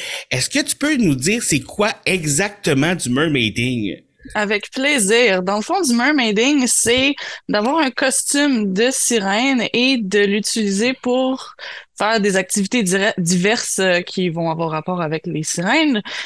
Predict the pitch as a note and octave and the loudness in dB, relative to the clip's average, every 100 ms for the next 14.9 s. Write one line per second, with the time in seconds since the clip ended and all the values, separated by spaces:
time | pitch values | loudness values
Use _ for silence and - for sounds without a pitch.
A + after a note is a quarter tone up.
0 | - - F#3+ D4 C#4+ B3 G#3+ A3 G3 F#3 | -12 -4 2 4 4 2 0 0 0 2
1 | F3+ E3 F#3 A3+ B3 F#3+ F3+ F3+ F3+ - | 0 0 2 2 2 2 2 2 2 2
2 | D#3+ D#3+ D#3+ - - F#3 D3 D3+ E3+ E4 | 0 2 0 -2 -2 0 0 0 2 2
3 | G4+ - G3 E3+ E3 D#3+ F#3+ D#4+ F#4+ - | 0 0 0 2 0 0 2 2 0 -4
4 | - - - A3+ G#3 G#3 G3 G3+ A3 G#3+ | -12 -12 -4 2 4 4 2 0 0 2
5 | G3+ - G#3+ G#3+ G#3+ C#4 B3+ C#4 A#3+ - | 2 0 0 2 2 0 2 2 0 0
6 | B3 - G3 F3 F3+ D#3+ - A3+ - D4+ | 0 2 2 0 -2 -4 -2 -2 0 2
7 | D4 C#4+ - G#3 G3 F#3 G3 G#3+ G#3 A3 | 2 2 0 2 2 0 0 0 2 2
8 | G#3+ G3+ B3 G#3+ F#3 F#3+ F#3 F#3+ F#3 F3+ | 2 2 0 0 0 0 0 0 0 0
9 | G#3+ G3+ E3+ F3 F3+ F3+ F3 F3+ F#3+ F#3 | 0 0 0 -2 -4 -4 -4 -2 -4 -2
10 | G#3+ G#3 - - F#3+ F3+ - E3 E3 E3 | -2 -2 -6 -6 -2 0 0 -2 -2 -4
11 | D#3 D#3+ E3+ D#3+ F3 B3 D4+ D4 - - | -2 -2 -2 0 0 2 0 -2 -6 -10
12 | - - - F#3 F#3 F#3 F#3+ F#3 F#3+ F3+ | -12 -12 -2 0 2 2 2 2 2 0
13 | G#3+ - C4 A3 A3+ B3 G3+ G#3+ G3+ C4+ | -2 0 0 2 2 2 2 2 2 -2
14 | B3+ - B3 A#3+ A#3+ A#3 G3+ D#3+ | -2 -2 0 2 2 2 0 0